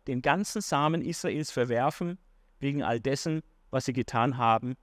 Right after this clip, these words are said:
spricht der Herr.“ Also das ist ein ganz starkes Statement Gottes, dass er immer zu Israel stehen wird, dass immer Israel ein Volk vor seinem Angesicht sein wird und dass er Israel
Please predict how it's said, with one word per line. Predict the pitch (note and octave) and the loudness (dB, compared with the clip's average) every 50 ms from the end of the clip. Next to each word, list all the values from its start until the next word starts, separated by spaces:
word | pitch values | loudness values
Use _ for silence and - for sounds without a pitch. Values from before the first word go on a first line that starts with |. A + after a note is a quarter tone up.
| _ _ _ - | _ _ _ -20
spricht | - - - B2+ A#2 - - - | -12 -4 -2 0 0 -2 -2 -4
der | A#2 | -2
Herr.“ | A2+ A#2+ A#2+ G#2 E2+ - _ _ _ _ _ _ _ _ _ _ _ _ _ _ _ _ _ _ _ _ | 0 0 0 -2 -2 -6 _ _ _ _ _ _ _ _ _ _ _ _ _ _ _ _ _ _ _ _
Also | - - | -8 -6
das | D3+ D3+ | -4 -2
ist | E3+ | 0
ein | D#3+ | 2
ganz | B2 D#3 G3+ B3+ - - | 4 4 4 4 2 -2
starkes | - - F3 E3 E3 D#3+ D3 - | 2 4 6 6 6 4 -2 -4
Statement | - - F3+ B3 B3 - D3+ C#3 C3+ C3+ | -2 0 0 0 0 -2 -2 -2 -2 0
Gottes, | - C#3 C3+ C#3 C3+ B2+ F3+ - - - - _ _ _ _ - | 0 0 0 0 0 -2 -4 -4 -8 -16 -18 _ _ _ _ -6
dass | - D3 | -4 -4
er | - - | -4 -2
immer | - G#3+ A3 B3 A#3 | 2 4 4 4 4
zu | - - G#3+ | 2 0 -2
Israel | F3+ F#3+ - F#3+ D#3 D#3 D3+ | -2 0 0 0 0 0 -2
stehen | - - - D#3+ F3+ F3+ D3 A2 | -4 -4 -2 0 0 0 0 -2
wird, | A2+ C#3 E3+ - - _ _ _ _ _ _ | -2 -4 -4 -6 -10 _ _ _ _ _ _
dass | - D#3+ D#3+ - | -6 -6 -6 -2
immer | - - A3 G#3 G3 F#3+ F#3 - _ _ _ _ _ | 0 2 4 4 4 2 0 -4 _ _ _ _ _
Israel | - G3 F#3+ - G3 F3 E3+ - - - | -4 -4 0 0 0 0 0 -4 -6 -4
ein | C#3 D3 D3+ | -4 -4 -4
Volk | - - - E3 F3 G3+ - - | -4 0 2 2 2 2 0 -6
vor | - - - F3 | -6 -2 -2 0
seinem | - - E3 D#3+ E3+ | 2 2 0 0 0
Angesicht | - - F#3 F#3+ F#3 F3+ - D3 C3+ - - _ | -2 -2 -2 0 -2 -2 -4 -6 -8 -8 -12 _
sein | - - - E3 D#3+ F3 F#3 F#3 E3+ | -10 -4 -2 0 0 0 0 0 0
wird | G3 A#3 A#3 - - _ _ _ _ _ _ _ _ _ _ | 0 -2 -2 -4 -10 _ _ _ _ _ _ _ _ _ _
und | - - E3 D#3+ | -4 -2 2 2
dass | D#3+ E3 - | 2 2 2
er | - D#3 F3 - | 2 0 0 0
Israel | F3+ F3 - - - C#3 D#3 E3 E3 D#3+ | 0 -4 -4 -4 -2 -2 -2 -2 -4 -6